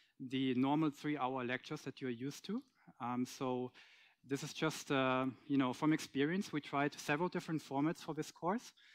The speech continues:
and I think having ninety minute sessions works best. And also note that in the previous semester, we ran this course over a longer stretch,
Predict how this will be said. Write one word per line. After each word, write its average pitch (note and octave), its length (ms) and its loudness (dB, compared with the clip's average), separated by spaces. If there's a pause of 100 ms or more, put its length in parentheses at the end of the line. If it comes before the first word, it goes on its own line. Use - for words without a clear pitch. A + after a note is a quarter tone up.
(240)
and C3 140 0
I C3+ 60 4
think D3 400 0
having C#3 320 2
ninety C#3+ 260 2
minute D3 200 0
sessions D3+ 440 -4
works B2+ 240 -6
best. - 420 -4 (640)
And C#3 120 4
also F3 220 2
note E3 400 2 (140)
that C#3+ 240 0
in C#3+ 260 4
the C3 80 -6
previous G#3 360 2
semester, C3 520 -2 (140)
we C3+ 140 0
ran C#3 260 6
this C#3+ 160 2
course D#3 420 -2 (100)
over C#3 260 -2
a C3 60 -2
longer D3+ 320 4
stretch, - 460 -4